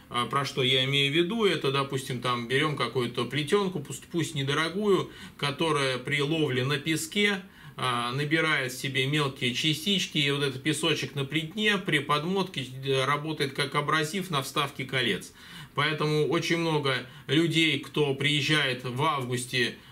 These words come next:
э, с Астрахани, э, часто жалуются, приходят к нам и говорят: «Давайте, пожалуйста, вот дорогой фидер, там отдали двадцать тысяч с лишним, условно, да, поменяйте кольца, потому что все пропилилось, не пойми почему.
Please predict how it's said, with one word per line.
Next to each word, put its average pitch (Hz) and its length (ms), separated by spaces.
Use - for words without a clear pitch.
э, 113 420
с 113 120
Астрахани, 175 760
э, 107 400
часто 160 420
жалуются, 127 800
приходят 131 460
к - 80
нам 170 300
и 135 60
говорят: 139 420
«Давайте, 135 400
пожалуйста, 127 500
вот 123 160
дорогой 123 460
фидер, 175 440
там 117 200
отдали 120 380
двадцать 123 400
тысяч 120 240
с - 80
лишним, 160 460
условно, 131 460
да, 147 220
поменяйте 131 840
кольца, 156 460
потому 127 340
что 127 160
все 147 180
пропилилось, 156 680
не 131 100
пойми 127 320
почему. 160 560